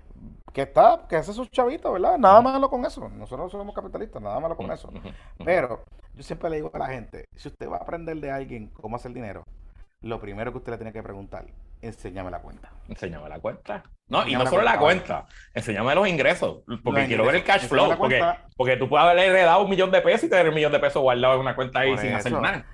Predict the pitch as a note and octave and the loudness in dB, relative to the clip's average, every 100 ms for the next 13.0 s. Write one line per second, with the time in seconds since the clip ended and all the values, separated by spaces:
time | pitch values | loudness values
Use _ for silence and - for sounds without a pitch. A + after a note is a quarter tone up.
0 | - A2+ A2 A#2+ E3+ E3+ G#3 A#3 - A3+ | -6 -4 -2 -2 0 0 0 0 6 6
1 | A3 G3+ F3+ F#3+ F3 F3+ - E3+ D#3+ G3+ | 6 2 2 0 -2 -12 -10 -8 -8 -8
2 | A3 G#3 G#3 F3+ C#3 C#3 D3 C#3+ D3+ C#3 | -4 -2 -2 -4 -6 -8 -10 -12 -14 -12
3 | C#3+ G#2 - A#2 C3+ C#3 C#3 C#3 C#3 C#3+ | -12 -14 -16 -12 -8 -8 -8 -8 -8 -10
4 | B2+ A2 G#2 G#2 A2 A2+ G#2+ G2+ G#2+ - | -14 -12 -10 -10 -12 -12 -14 -14 -14 -12
5 | A2+ G#2+ G#2 G2 F#2+ F#2 F2+ F2+ F#2 - | -12 -14 -16 -14 -14 -14 -16 -14 -14 -16
6 | - F2 E2 E2 - - _ - - - | -18 -20 -20 -20 -20 -20 _ -20 -20 -20
7 | - - A2 A#2+ B2 A#2 C#3 C#3+ C#3+ C#3 | -20 -18 -10 -8 -6 -6 -6 -4 -4 -4
8 | C3+ C#3 B2 - C3+ C#3 D#3+ - C#3+ C#3 | -8 -10 -12 -10 -10 -8 -8 -6 -8 -6
9 | E3+ E3 D#3 D3+ C3+ A2+ F#2 F2 - - | -10 -8 -10 -10 -12 -12 -12 -16 -20 -20
10 | - B2 C#3 D#3 D3 G#2 - - - - | -18 -16 -16 -16 -16 -18 -18 -20 -20 -20
11 | - - - - - - - - - - | -20 -20 -20 -20 -20 -20 -20 -20 -20 -20
12 | - - B2 D#3 A3 A3+ E3+ - G3+ A3+ | -20 -20 -8 -4 -2 -4 -6 -10 -14 -14